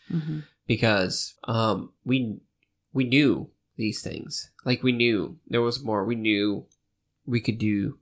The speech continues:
Speaker 2: different things. We knew, like, we could be in ministry or praying for people, healing people, preaching, doing everything. You know, you, you knew you could do it.
Speaker 1: Mm-hmm.
Speaker 2: You just, you just never stepped into it.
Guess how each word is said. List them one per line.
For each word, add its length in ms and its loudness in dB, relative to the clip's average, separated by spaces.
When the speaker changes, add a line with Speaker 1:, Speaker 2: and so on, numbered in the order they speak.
Speaker 2:
different 300 -4
things. 240 -2
We 100 -4
knew, 460 -2
like, 180 -8
we 120 -8
could 260 -10
be 420 -8
in 80 0
ministry 600 2
or 480 -8
praying 200 -6
for 100 -4
people, 380 -6
healing 320 -4
people, 560 -8
preaching, 480 -10
doing 360 -6
everything. 440 0
You 140 -6
know, 100 -4
you, 220 0
you 340 0
knew 100 4
you 140 4
could 120 -10
do 140 0
it. 240 -8
Speaker 1:
Mm-hmm. 240 -4
Speaker 2:
You 120 -4
just, 380 0
you 140 -4
just 220 -4
never 220 -4
stepped 380 -4
into 200 -6
it. 120 -10